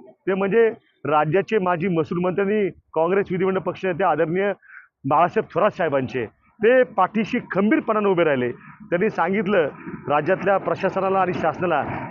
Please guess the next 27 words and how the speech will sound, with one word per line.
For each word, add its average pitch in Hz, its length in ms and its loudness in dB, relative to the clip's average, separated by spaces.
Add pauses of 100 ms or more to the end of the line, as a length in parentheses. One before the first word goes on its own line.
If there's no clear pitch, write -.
(100)
की 214 140 0
नगरच्या 202 500 0
आमच्या 190 240 0
कामगार 180 380 -2
बांधवांचा 185 600 0
लढा 185 280 4
जो 190 120 2
आहे 165 140 4 (300)
तो 202 100 0
वाया 180 220 6
जाता 175 220 0
कामा 135 260 -4
नये, 98 100 -10 (440)
त्यांना 214 220 0
त्यांचं 214 320 0
हक्काचं, 196 580 0 (100)
कष्टाचं 214 380 -2
दाम 214 180 0
त्या 202 100 0
ठिकाणी 202 220 0
मिळालं 240 260 4
पाहिजे 165 420 0 (440)
आणि 180 180 0
मग 196 300 0
यंत्रणा 196 360 0
सगळी 185 280 -2
हल्ली 180 360 2